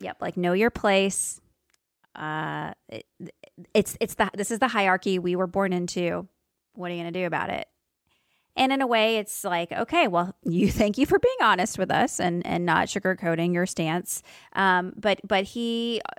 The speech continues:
in the end, says that we're always gonna have the hungry with us. So very bleak, very sad that this is a man who was, who, who had been in power for, like, me-, ten plus years. He'd been a county commissioner. And we still have people like this in our government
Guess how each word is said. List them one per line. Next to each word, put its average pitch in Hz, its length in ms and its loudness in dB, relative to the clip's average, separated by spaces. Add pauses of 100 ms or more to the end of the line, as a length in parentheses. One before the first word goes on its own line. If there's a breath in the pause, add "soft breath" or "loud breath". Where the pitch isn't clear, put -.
in 208 120 -2
the 202 140 0
end, 196 220 2
says 190 240 4
that 190 120 2
we're 190 100 0
always 180 260 -2
gonna 185 160 -4
have 185 180 -4
the 196 80 -2
hungry 175 520 -2 (140)
with - 200 -10
us. - 440 -8 (800)
So 185 440 2
very 370 260 4
bleak, 190 320 0
very 185 460 2
sad 175 640 2
that 175 200 -2
this - 140 -4
is 180 140 -2
a 175 40 0
man 175 260 2
who 240 120 2
was, 277 200 2
who, 240 200 2
who 202 160 -2
had 233 140 2
been 247 120 0
in 233 120 -2
power 202 400 2
for, 185 200 -2
like, 165 360 -2 (640)
me-, 214 380 0 (340)
ten 240 260 -6
plus 180 320 0
years. 160 360 0
He'd 175 140 -4
been 160 320 -4
a 175 60 -6
county - 240 -6
commissioner. - 600 -8 (400 soft breath)
And 196 80 -10
we 226 60 -4
still 214 240 2
have 180 100 2
people 165 220 -2
like - 140 -2
this - 140 -2
in 170 80 2
our 160 80 0
government 160 520 -8